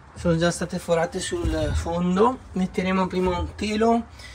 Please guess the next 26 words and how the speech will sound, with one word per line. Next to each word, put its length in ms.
che 140
va 460
a 120
far 220
da 80
filtro 720
per 140
evitare 340
che 140
la 80
terra 340
vada 200
fuori, 440
poi 100
faremo 340
uno 120
strato 340
di 140
argilla 340
espansa, 760
un 120
altro 320
telo 720
terriccio 580
per 180
fioriere, 760